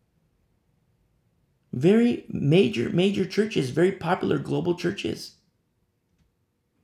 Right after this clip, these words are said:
To go lay on a grave. Lay on a grave so you can soak in the Holy Spirit of this dead person. That's anathema to Christ. It is unbiblical.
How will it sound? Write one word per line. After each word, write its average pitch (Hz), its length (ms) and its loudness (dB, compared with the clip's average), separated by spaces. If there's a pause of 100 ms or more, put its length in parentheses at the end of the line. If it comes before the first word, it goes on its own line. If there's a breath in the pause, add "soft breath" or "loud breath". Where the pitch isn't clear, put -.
(140)
To 135 100 0
go 151 180 6
lay 143 300 4
on 170 120 2
a 147 60 2
grave. 131 600 0 (540)
Lay 202 200 4
on 214 120 4
a 202 40 2
grave 175 320 2
so 151 120 -4
you 160 80 -2
can 151 120 -2
soak 156 300 -2
in 156 100 0
the 139 60 0
Holy 139 240 0
Spirit 135 380 -4 (180 loud breath)
of 131 160 -4
this 127 160 -2
dead 127 240 -2
person. 98 400 -8 (1120)
That's - 180 -10
anathema 117 680 -6
to - 80 -12
Christ. - 480 -12 (2000)
It 143 100 -2
is 131 160 -4
unbiblical. 123 760 -4